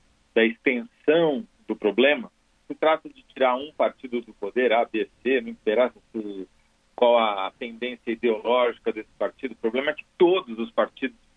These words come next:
praticamente sem exceção, são, de alguma maneira, contaminados no proce-, no processo, porque o processo leva a isso. O que essa investigação da Lava Jato tá expondo, sem deixar nenhuma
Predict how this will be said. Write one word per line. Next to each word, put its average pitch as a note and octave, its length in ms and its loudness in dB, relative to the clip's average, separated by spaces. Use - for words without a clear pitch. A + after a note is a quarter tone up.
praticamente C3+ 720 -4
sem B2+ 140 0
exceção, C3+ 600 -4
são, C#3 340 0
de - 60 -4
alguma C3 220 2
maneira, C#3 300 2
contaminados D3 760 -2
no D3 80 -20
proce-, D3 460 0
no C3 80 -8
processo, F#3 440 -2
porque - 140 -2
o G#3 60 2
processo F3+ 840 -2
leva A#2+ 480 2
a G2 40 -4
isso. F#2+ 80 -18
O A#2+ 80 -10
que C#3+ 720 2
essa A2+ 680 0
investigação A#2 600 -2
da G#2+ 60 0
Lava G#2+ 260 2
Jato G#2 220 0
tá G2+ 320 0
expondo, A2 880 -4
sem B2 120 -2
deixar A#2+ 280 2
nenhuma B2 320 0